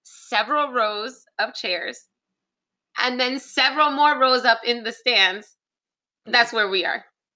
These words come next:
Speaker 2: Yep.
Speaker 1: Right in the middle. Okay.
Speaker 2: So everything is cool, you know, we, we, because we there to have experience.
Speaker 1: And
Speaker 2: Like,
Speaker 1: to
Speaker 2: we,
Speaker 1: learn.
Speaker 2: we experience everything. We learn, you know, we, that's what we want. We there for that. Well, everywhere we go,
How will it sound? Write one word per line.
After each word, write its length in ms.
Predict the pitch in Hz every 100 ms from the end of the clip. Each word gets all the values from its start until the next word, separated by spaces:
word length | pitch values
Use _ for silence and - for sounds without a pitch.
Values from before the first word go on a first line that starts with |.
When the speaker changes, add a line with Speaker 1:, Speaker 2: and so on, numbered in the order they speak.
| _ _
Speaker 2:
Yep. 240 | 120 120 -
Speaker 1:
Right 200 | 233 226 214
in 60 |
the 80 | 214
middle. 240 | 185 175 - _ _ _ _ _ -
Okay. 220 | 175 165 - _ _ _ _ _ _ _ _ _ _ _ _ _ _ _ _ -
Speaker 2:
So 80 |
everything 300 | 175 208 240 240
is 100 | 226
cool, 280 | 185 180 196
you 100 | 196
know, 200 | 202 269
we, 240 | 208 175
we, 340 | 160 170 175 156
because 380 | 131 131 147
we 160 | 123 165
there 340 | 165 165 190 233
to 140 | 160
have 200 | 143 131
experience. 920 | 127 - 311 359 120 104 - - - _ _ _ _ _ -
Speaker 1:
And 100 | 147
Speaker 2:
Like, 60 | 180
Speaker 1:
to 40 |
Speaker 2:
we, 60 | 269
Speaker 1:
learn. 260 | - 175
Speaker 2:
we 120 | 156 180
experience 680 | - - 160 143 156 160
everything. 460 | 151 233 294 143 120
We 80 | 120
learn, 600 | 120 120 151 190 131 113
you 120 | 110 120
know, 180 | 127 131
we, 140 | 117
that's 320 | 107 113 110
what 160 | 117 113
we 80 | 113
want. 400 | 135 370 370 - _ - - _ _ _ _ _ -
We 140 | 202
there 280 | 208 233 220
for 220 | - 170
that. 240 | 139 110
Well, 160 | 120 131
everywhere 440 | 156 208 226 220
we 120 | 208 196
go, 400 | 214 208 196